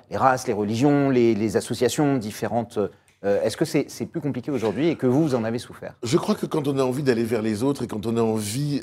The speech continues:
Speaker 2: euh, de connaître les autres et d'en savoir plus sur eux, forcément, on ne peut, on souffre moins de racisme. Je ne peux pas dire que j'ai souffert de racisme. Euh, moi, j'ai eu le bonheur d'avoir la possibilité de rencontrer, euh, la communauté dans laquelle je suis né,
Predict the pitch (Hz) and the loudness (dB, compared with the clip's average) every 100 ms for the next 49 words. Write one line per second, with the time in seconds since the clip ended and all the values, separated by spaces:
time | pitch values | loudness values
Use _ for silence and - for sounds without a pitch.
0 | 101 104 98 98 127 120 123 107 104 98 | -4 -4 -2 0 2 2 0 0 0 0
1 | 110 92 92 104 98 - - 123 - 107 | -2 -4 -4 -4 -4 -8 -14 -14 -6 -4
2 | 90 - 117 139 - - _ _ _ - | -4 -4 2 4 2 -6 _ _ _ -8
3 | - 156 - 127 123 135 139 113 87 _ | -2 -2 -2 -4 -2 -2 -4 -4 -8 _
4 | - 131 127 123 98 82 101 107 - 117 | -2 2 4 4 2 -2 -4 -4 -4 -8
5 | 110 101 117 113 101 95 - 95 - _ | -4 -2 0 0 0 -2 -4 -10 -12 _
6 | 95 104 117 113 131 127 107 107 95 85 | -8 -6 -6 -4 0 0 0 -2 -4 -8
7 | 90 90 90 90 - 92 - - - - | -6 -4 -2 -4 -6 -12 -12 -18 -18 -18
8 | - - 104 107 104 101 98 98 131 127 | -14 0 4 4 4 4 2 2 0 0
9 | 123 107 117 120 123 110 101 107 101 110 | 0 2 0 0 2 2 2 0 0 -4
10 | 113 107 104 127 127 127 - - 110 113 | -4 -2 -2 2 0 0 -20 -2 2 2
11 | 107 107 - 131 151 175 - - - 95 | 0 -4 -2 2 2 0 -16 -20 -8 -4
12 | 95 101 - 120 107 110 92 101 92 90 | 0 4 4 2 -2 -2 -2 -2 -4 -4
13 | 98 87 82 - 95 151 | -4 -4 -6 -4 2 2